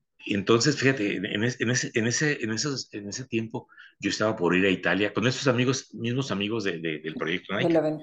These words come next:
Speaker 2: ujú.
Speaker 1: Sí, que para entonces ya el proyecto Nike ya, ya, ya había comenzado, sí.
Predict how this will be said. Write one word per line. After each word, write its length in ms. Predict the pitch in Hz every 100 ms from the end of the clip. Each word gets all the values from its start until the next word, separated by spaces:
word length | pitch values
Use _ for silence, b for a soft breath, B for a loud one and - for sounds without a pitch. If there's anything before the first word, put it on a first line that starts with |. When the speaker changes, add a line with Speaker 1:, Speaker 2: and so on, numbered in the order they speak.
| -
Speaker 2:
ujú. 300 | 175 143 170 -
Speaker 1:
Sí, 280 | - 95 - -
que 200 | 107 -
para 140 | 107
entonces 320 | 98 120 139 135
ya 100 | 127
el 80 |
proyecto 280 | 120 110 127
Nike 280 | 107 113 120
ya, 140 | 104 92
ya, 160 | 95 87 -
ya 100 | 98
había 280 | 92 90 90
comenzado, 440 | 85 80 127 113
sí. 140 | -